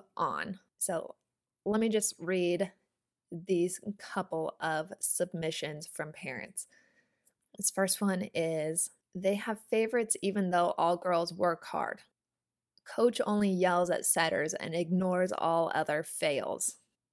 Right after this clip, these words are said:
which I thought was a little harsh to call them <laughs> fails, but <laughs> that's besides the point. Another one was, "A lineup is working well with great chemistry, then he subs and the mojo leaves."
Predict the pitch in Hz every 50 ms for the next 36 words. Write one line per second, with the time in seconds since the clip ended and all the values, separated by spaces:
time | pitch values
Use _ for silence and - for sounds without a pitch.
0 | _ - - - 170 170 - - 156 - - - 165 - 175 170 170 160 160 160
1 | - 156 156 160 175 - - - - - - _ _ _ 269 254 _ - 208 165
2 | 160 165 160 170 185 - - 170 214 226 233 240 262 - - 208 202 - - -
3 | - - 240 - - - - - 523 392 - - - 220 196 - - 185 - 180
4 | 170 165 160 - - - 170 170 165 170 - - - - _ _ _ _ _ _
5 | _ _ _ - - 202 196 202 202 202 196 202 196 196 190 185 185 185 185 175
6 | 175 175 196 - - - _ _ _ _ - 196 196 208 202 208 220 226 226 226
7 | 214 196 185 175 185 202 208 208 - 226 214 202 190 185 185 180 180 180 175 175
8 | 175 - 185 165 - - - - 190 208 - - - - 214 196 180 170 - -
9 | 165 156 156 175 - - - - _ - 202 202 180 190 185 185 - - - 190
10 | 160 139 - 156 - - - - 160 160 160 165 165 165 175 175 180 175 180 185
11 | 175 175 175 170 165 165 160 139 - - - - - -